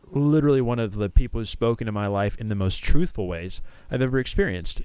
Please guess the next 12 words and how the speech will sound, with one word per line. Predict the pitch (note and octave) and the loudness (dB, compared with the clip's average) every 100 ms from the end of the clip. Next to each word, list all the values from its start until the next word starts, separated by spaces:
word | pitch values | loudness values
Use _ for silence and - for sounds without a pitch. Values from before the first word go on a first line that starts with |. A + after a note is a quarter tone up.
| - | -4
And | C3+ B2 A2+ G#2+ G#2+ A2+ | -2 0 0 -2 -4 0
knowing | D3 C#3 A2 | 2 0 0
them | B2 C#3+ F#2 G2 B2+ - - | 0 0 -2 -4 -8 -10 -12
has | - A#2 | -6 -2
been | A2 A#2+ A2+ | 0 0 -2
an | A2 - | -10 -6
eye-opening | A#2+ D3+ A#2+ G#2+ G#2+ F#2+ | -2 2 2 2 0 -2
experience | - D#3 A#2+ G2 A2 | -2 -2 0 -2 -4
of | G2+ | -4
just, | A2 G#2+ - | -2 -2 -6
wow, | F#2+ E3+ B2 F2 E2+ - - - | -6 -4 -4 -6 -10 -18 -20 -8
like, | C3+ A2 G2+ | -2 -2 -2